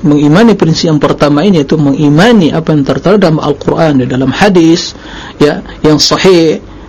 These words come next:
tentang nama-nama dan sifat Allah, baik secara dari sisi isbat, yaitu menetapkan, atau dari sisi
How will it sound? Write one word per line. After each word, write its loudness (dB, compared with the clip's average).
tentang 0
nama-nama 2
dan 0
sifat -2
Allah, 0
baik 0
secara -2
dari 2
sisi 0
isbat, 0
yaitu -2
menetapkan, -2
atau 0
dari 0
sisi 0